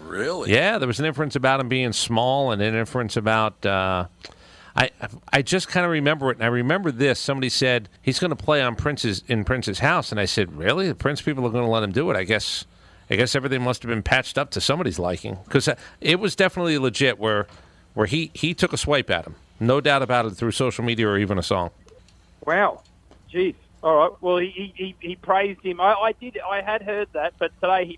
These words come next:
Speaker 3: praised him, said he's the greatest performer, um, and songwriter that he's ever been around or, or seen.
Speaker 2: Do you
Speaker 3: Um,
Speaker 2: think he, he does two minutes of a cover, Purple Rain? Do you think he
Speaker 3: yeah,
Speaker 2: sort of
Speaker 3: definitely. Def-, he will do a pre-,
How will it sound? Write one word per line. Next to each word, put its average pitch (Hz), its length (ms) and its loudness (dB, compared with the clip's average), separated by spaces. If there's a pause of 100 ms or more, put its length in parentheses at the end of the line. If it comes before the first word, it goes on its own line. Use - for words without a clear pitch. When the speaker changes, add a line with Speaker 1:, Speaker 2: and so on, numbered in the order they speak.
Speaker 3:
praised 160 340 -2
him, 311 220 -16
said 151 100 -8
he's 147 180 -14
the 147 60 -12
greatest 147 400 0 (360)
performer, 147 680 2 (160)
um, 131 600 0
and 135 300 -10 (160)
songwriter 139 560 2
that 131 80 -10
he's 123 180 -16
ever 127 180 -10
been 127 220 -10
around 127 540 -10
or, 110 200 -8 (160)
or 120 160 -8 (120)
seen. 135 340 -2
Speaker 2:
Do 127 120 4
you 131 120 4
Speaker 3:
Um, 123 140 0
Speaker 2:
think 156 200 0
he, 156 160 -2 (220)
he 135 180 -2
does 139 380 2
two 151 200 0
minutes 147 240 0
of 123 100 -2
a 117 40 -6
cover, 147 520 2
Purple 135 340 0
Rain? 131 220 0
Do 113 80 -4
you 113 80 0
think 127 240 -4
he 131 160 0
Speaker 3:
yeah, 170 60 6
Speaker 2:
sort 185 220 2
of 131 60 -4
Speaker 3:
definitely. 139 240 -8
Def-, 196 220 0
he 208 200 -10
will 214 140 -4
do 196 180 0
a 180 60 -2
pre-, 180 300 -6